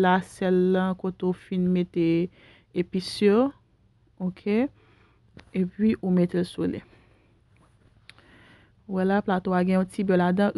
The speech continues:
Ranje ke a pou lè li kuit, paske depi li fen kuit, li pral rèd tou. Ranje ke a pou ke a byen kanpe, byen chita, pou lè lapstè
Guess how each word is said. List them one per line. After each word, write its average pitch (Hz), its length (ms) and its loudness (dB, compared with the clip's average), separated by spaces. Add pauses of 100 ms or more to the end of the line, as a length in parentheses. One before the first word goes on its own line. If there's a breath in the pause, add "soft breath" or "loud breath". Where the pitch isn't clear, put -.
(100)
Ranje 240 400 4
ke 214 320 0
a 233 180 6
pou 240 220 -2
lè 226 180 4
li 220 160 2
kuit, - 240 -8
paske 220 240 -4
depi 233 220 2
li 262 80 0
fen 262 180 -4
kuit, 262 160 -4
li 208 80 -6
pral 190 220 4 (160)
rèd 175 240 4
tou. 254 160 0
Ranje 226 320 4 (100)
ke 208 240 2
a 202 160 2
pou 220 240 -4
ke 208 160 -2
a 180 80 4
byen 175 400 2
kanpe, 220 380 -2
byen 185 260 0
chita, 226 480 0 (500 loud breath)
pou 226 140 0
lè 202 120 8
lapstè 208 440 2